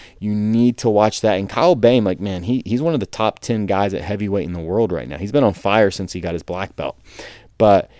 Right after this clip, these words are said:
he screamed. Like, it was the most violent tap I, I maybe have ever seen. Like, he was screaming, "Tap." I, I just, Kyle is an absolute savage. I mean, you saw, if you watch his match with Gordon Ryan, you saw how he took that arm pop.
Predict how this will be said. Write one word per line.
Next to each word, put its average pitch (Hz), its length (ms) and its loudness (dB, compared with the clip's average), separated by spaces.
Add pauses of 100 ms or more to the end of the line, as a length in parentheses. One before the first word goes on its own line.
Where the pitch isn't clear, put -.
(100)
he 127 640 0
screamed. 120 640 0
Like, 82 180 -4
it 104 120 0
was 135 100 2
the 156 60 -2
most 139 200 2
violent 101 560 0
tap 107 400 -2
I, 60 140 -8 (500)
I 95 140 -6
maybe 120 320 0
have 98 180 0
ever 98 240 -2
seen. 90 540 -4 (400)
Like, 90 240 -10
he - 240 -4
was 127 140 2
screaming, 104 580 -2
"Tap." - 440 -2 (840)
I, 78 160 -12
I - 260 -18
just, 87 280 -12 (140)
Kyle 113 680 4
is 92 220 -6
an 95 180 -8
absolute 101 480 -8
savage. - 580 -6
I 87 60 -10
mean, 90 120 -8
you 120 80 -2
saw, 117 360 2 (200)
if - 100 -10
you 107 100 -2
watch 107 260 4
his 101 140 -4
match 101 220 -2
with 87 140 -8
Gordon 98 280 -2
Ryan, 95 300 -2
you 101 80 -4
saw 101 260 -2
how 95 140 -2
he 92 80 -4
took - 320 -10
that 90 240 -6
arm 92 280 -8
pop. - 400 -14